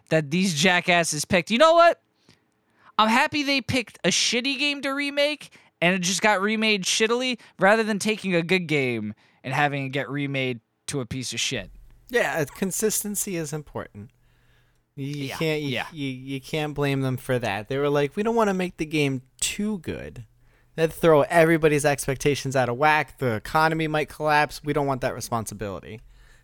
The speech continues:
Speaker 2: Bubsy will remain a bad game." And, you know,
Speaker 1: <laughs>
Speaker 2: I thank 'em for it.
Speaker 1: Well, you know, they're under the impression they did something good, so don't give 'em too much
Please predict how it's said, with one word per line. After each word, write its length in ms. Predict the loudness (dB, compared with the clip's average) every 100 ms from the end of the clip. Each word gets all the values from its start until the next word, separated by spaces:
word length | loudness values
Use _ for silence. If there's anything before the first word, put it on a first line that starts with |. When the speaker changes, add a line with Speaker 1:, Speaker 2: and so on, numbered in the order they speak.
| _ 0
Speaker 2:
Bubsy 320 | 2 2 0
will 160 | 0
remain 640 | 0 -2 0 0 0 -2 -4
a 100 | -6
bad 340 | -6 -4 -4 -6
game." 360 | -12 -14 -16 -20 _ _ _ _ _ _ _ _ _ _ -6
And, 140 | -4
you 100 | 0
know, 180 | 2 2 0
Speaker 1:
<laughs> 100 | -4
Speaker 2:
I 100 | -2
thank 320 | 0 0 0
'em 120 | -4
for 260 | -8 -14 -16
it. 160 | -18 -20 _ _ _ _ _ -20 -20 _ _ _ _ _ _
Speaker 1:
Well, 240 | -6 -6 -6
you 140 | -6 -2
know, 140 | 0
they're 180 | 2 0
under 160 | 0 0
the 140 | -2
impression 380 | -2 -4 -4 -2
they 120 | -4
did 180 | -4 -6
something 360 | -6 -6 -8
good, 220 | -8 -10 -10
so 120 | -10
don't 140 | -8
give 140 | -8 -10
'em 80 |
too 160 | -10 -10
much 140 | -4